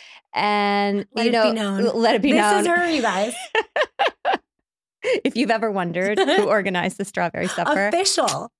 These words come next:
Speaker 1: me. So proud to do all of those things. Um, so proud. And yet, as soon as I was diagnosed, I let all of those things go. And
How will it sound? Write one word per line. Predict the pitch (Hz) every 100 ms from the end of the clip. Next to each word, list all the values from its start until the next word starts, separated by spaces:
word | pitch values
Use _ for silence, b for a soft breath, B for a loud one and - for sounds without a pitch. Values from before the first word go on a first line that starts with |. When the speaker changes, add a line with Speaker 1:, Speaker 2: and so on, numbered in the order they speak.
| _
Speaker 1:
me. | - 190 - b b b b b b
So | - - 247 247
proud | - 180 175 185
to | 175
do | 170
all | - 165
of | 165
those | 165 170
things. | - 165 170 196 - _ _ _ _ 175
Um, | 165 160 160 185 _ _ _
so | - 196 185
proud. | - - - - _ _ _ _ _ _ _ _ _ _ _ _ _
And | 196 190 185
yet, | 185 180 190 - - - - _ _ _ 185
as | 180
soon | - 202 214
as | 185
I | 170
was | 170 160
diagnosed, | 165 165 175 175 -
I | 156
let | 156
all | 147 151
of | 147
those | 151 -
things | 143 143
go. | - - - _ _ _ _ _ _ _ _ _ _ _ _ -
And | 180 175 170 165 165